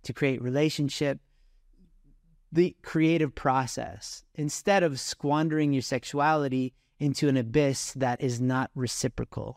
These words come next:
And that is what porn is. It's never reciprocated. In fact, what you're bonding to is people's suffering instead of people's joy and, and connection, right?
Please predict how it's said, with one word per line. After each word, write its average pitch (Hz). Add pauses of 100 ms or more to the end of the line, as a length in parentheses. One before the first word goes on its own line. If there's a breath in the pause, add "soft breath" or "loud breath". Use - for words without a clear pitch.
And 127
that 139
is 123
what 120
porn 117
is. 104
It's 123
never 139
reciprocated. 117 (420)
In 135
fact, 135
what 135
you're 127
bonding 139
to 123
is 123
people's 117
suffering 120
instead 113
of 110
people's 110 (640)
joy 156
and, 107 (160)
and 117
connection, 139
right? 120